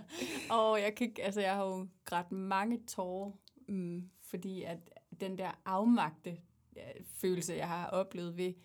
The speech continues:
Speaker 1: ikke at kunne skabe fred i verden.
Speaker 2: Ja.
Speaker 1: Så tror jeg måske også, at det er jo, det er jo det der med at bruge det som en slags drivkraft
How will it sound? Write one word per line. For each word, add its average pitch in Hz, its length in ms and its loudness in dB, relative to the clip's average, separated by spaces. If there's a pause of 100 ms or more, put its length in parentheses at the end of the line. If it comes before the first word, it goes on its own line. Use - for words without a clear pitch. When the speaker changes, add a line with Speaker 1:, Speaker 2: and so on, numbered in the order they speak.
(420)
Speaker 1:
ikke 226 260 2
at 233 80 0
kunne 175 180 -8
skabe 165 360 -12
fred - 260 -12
i - 60 -12
verden. - 320 -14 (160)
Speaker 2:
Ja. 165 180 -8 (720)
Speaker 1:
Så - 160 -12
tror - 160 0
jeg 208 60 4
måske 196 280 2
også, 196 160 0
at 208 100 -12
det 190 60 -2
er 180 40 2
jo, 180 180 -2
det - 140 -10
er 196 40 0
jo 190 60 -2
det 208 140 -2
der 208 140 2
med 196 160 -2
at 196 100 0
bruge 220 300 -2
det 220 100 0
som 170 220 -4
en 170 120 -4
slags 165 400 -6
drivkraft 208 840 -2